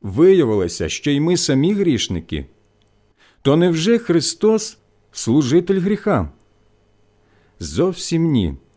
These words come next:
Бо коли я знову відбудовую те, що зруйнував був, то я себе самого оголошую переступником.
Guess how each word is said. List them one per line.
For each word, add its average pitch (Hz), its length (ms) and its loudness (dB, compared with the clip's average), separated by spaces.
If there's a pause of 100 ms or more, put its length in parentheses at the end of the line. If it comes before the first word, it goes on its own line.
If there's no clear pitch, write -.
(920)
Бо 95 240 2
коли 180 280 6
я 202 160 2
знову 143 560 0
відбудовую 127 880 2
те, 165 240 0
що 135 260 -4
зруйнував 120 720 2
був, 90 300 -4 (680)
то 76 100 -8
я 135 260 -2
себе 131 400 -2
самого 147 720 -2
оголошую 107 800 -2
переступником. 117 1000 -6